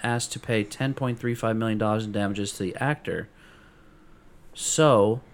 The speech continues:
after that, there was a man found dressed as Captain Jack Sparrow running around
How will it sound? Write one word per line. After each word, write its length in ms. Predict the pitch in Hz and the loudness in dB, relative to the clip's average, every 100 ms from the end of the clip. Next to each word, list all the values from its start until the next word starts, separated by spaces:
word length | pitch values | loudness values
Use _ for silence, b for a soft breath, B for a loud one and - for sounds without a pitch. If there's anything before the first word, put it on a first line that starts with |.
| - - | -20 -2
after 380 | 123 127 - 107 | 2 2 2 0
that, 520 | 117 156 127 123 - - - - - - - - - b b b - | 4 6 6 4 -2 -18 -20 -20 -20 -20 -20 -20 -20 b b b 0
there 120 | 120 120 | 6 6
was 160 | 117 | 6
a 80 | 113 | 2
man 380 | 113 120 131 143 | 2 4 2 0
found 560 | - 151 139 120 117 - - - - | 2 4 4 2 -2 -10 -20 -18 0
dressed 300 | 131 127 120 | 2 4 2
as 100 | - | -2
Captain 380 | - 113 135 135 | 0 0 2 2
Jack 260 | 139 139 | 2 2
Sparrow 500 | - 160 156 135 107 | 4 6 8 8 6
running 300 | 104 113 120 | 4 2 2
around 540 | 120 120 117 113 110 | 2 2 2 2 -2